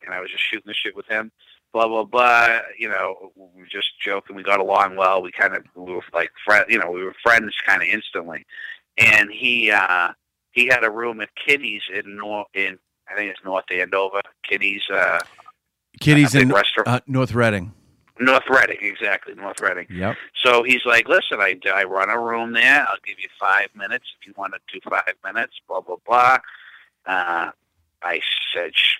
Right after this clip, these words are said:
Speaker 1: you know, I'm like, "Yeah, sure." I kinda, you know, I wrote five minutes that I thought was, you know, I thought I did a fairly good job with writing the five minutes.
Speaker 2: <laughs>
Speaker 1: But the first show I got, it was, um, Kevin Knox was the headliner.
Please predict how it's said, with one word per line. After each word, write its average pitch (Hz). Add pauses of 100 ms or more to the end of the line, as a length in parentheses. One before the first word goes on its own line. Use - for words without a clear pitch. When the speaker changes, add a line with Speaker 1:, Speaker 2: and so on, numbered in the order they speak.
Speaker 1:
you 92
know, 85
I'm 82
like, 76
"Yeah, 107
sure." 110
I 95
kinda, 95
you 110
know, 82
I 87
wrote 92
five 90
minutes 95
that 95
I 90
thought 85
was, 87 (720)
you 101
know, 80 (420)
I 92 (100)
thought 113
I 110
did 98
a -
fairly 104
good 92
job 92
with 90
writing 87
the 87
five 87
minutes. 90 (180)
Speaker 2:
<laughs> -
Speaker 1:
But 113
the 113
first 127
show 156
I 120
got, 117
it 104
was, 101
um, 95
Kevin 113
Knox 127
was 98
the -
headliner. 71